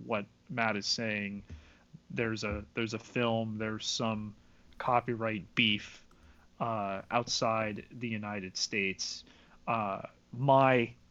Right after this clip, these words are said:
Hasbro HasLab Razor Crest had better say Razor Crest, or I'm gonna demand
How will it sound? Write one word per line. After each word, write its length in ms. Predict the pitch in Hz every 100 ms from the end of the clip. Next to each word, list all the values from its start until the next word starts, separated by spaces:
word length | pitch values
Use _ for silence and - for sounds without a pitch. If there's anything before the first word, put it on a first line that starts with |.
| - -
Hasbro 840 | - 135 127 123 - - 127 120 113
HasLab 840 | - 117 117 - 117 113 107 101 - - - _ _
Razor 360 | 135 127 117 113
Crest 500 | - 120 110 - -
had 240 | - 131 123
better 260 | 120 120
say 460 | - 131 117 110 - -
Razor 320 | 127 117 110 104
Crest, 640 | - 107 104 - - - -
or 340 | 117 107 104 117
I'm 100 | 113
gonna 160 | 107
demand 480 | 104 107 104 101